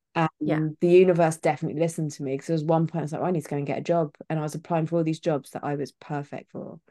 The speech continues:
Speaker 1: and I wasn't getting them, and I was, you know, like, "He
Speaker 2: Yeah.
Speaker 1: wants me." But thank goodness I didn't get them.
Speaker 2: Yeah, there's always a grand plan.
Speaker 1: Right.
Speaker 2: We keep applying for these jobs and it's just not landing. You think,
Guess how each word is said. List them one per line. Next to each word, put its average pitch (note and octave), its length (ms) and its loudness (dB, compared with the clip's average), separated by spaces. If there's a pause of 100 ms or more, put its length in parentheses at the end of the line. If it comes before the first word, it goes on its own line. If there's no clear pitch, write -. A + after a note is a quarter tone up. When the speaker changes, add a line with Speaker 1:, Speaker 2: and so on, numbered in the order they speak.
(480)
Speaker 1:
and D3 80 0
I C3+ 40 0
wasn't C#3 240 -2
getting C3+ 280 -4
them, - 300 -10
and D3 120 -8
I D3 180 -6
was, D3+ 360 -8
you D3+ 140 -4
know, C#3 380 -6 (180)
like, F3+ 180 -12 (180)
"He D#3+ 60 -8
Speaker 2:
Yeah. G3 320 2
Speaker 1:
wants C4 420 4
me." C4+ 200 -4 (460)
But G3 280 2 (280)
thank F3+ 200 -2
goodness F#3 560 -2 (100)
I E3 60 -12
didn't D#3+ 160 -4
get F3 180 -2
them. D3 260 -8 (1200)
Speaker 2:
Yeah, F#3+ 200 2
there's F3 160 -2
always F3+ 220 2
a E3+ 60 2
grand E3+ 480 0
plan. D3+ 400 -4
Speaker 1:
Right. C#3+ 300 -4 (520)
Speaker 2:
We F#3+ 60 -2
keep G3 160 2
applying E3+ 340 -2
for E3 60 -8
these D#3+ 160 -2
jobs D#3+ 300 0
and D3+ 80 -2
it's - 80 -10
just E3 160 -8
not D#3+ 120 -4
landing. D#3+ 440 0
You D#3 80 -4
think, D#3 160 -16